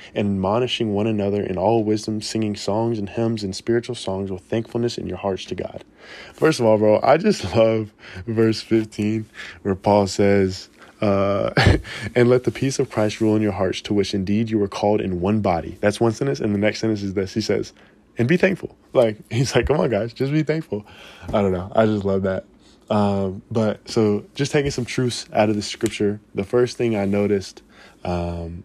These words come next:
was in verse six, verse six and seven. I'm gonna reread it. It says, "On account of these,"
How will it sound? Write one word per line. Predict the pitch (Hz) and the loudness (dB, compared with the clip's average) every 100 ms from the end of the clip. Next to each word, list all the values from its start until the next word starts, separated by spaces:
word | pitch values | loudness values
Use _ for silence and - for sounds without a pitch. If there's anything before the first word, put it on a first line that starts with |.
| _ - | _ -6
was | 98 92 90 | -2 -2 -2
in | - 98 | -4 0
verse | 123 - | 0 0
six, | - - - 98 90 - - - - _ _ _ _ _ - | -6 -10 -2 0 0 -6 -16 -16 -20 _ _ _ _ _ -2
verse | 104 101 | -2 0
six | 139 - | -2 -2
and | 120 | -8
seven. | - 92 87 85 - _ _ - | -4 -4 -4 -8 -12 _ _ -8
I'm | 104 | -4
gonna | 95 | -2
reread | 92 92 90 90 | 0 0 0 0
it. | - | -2
It | - | -2
says, | 95 90 - _ _ _ _ _ - _ _ - - - - - | 0 0 -2 _ _ _ _ _ -20 _ _ -20 -20 -20 -12 0
"On | 110 | 2
account | 104 - 123 - | 2 0 0 2
of | 113 | 0
these," | 110 113 - - | 0 0 -2 -12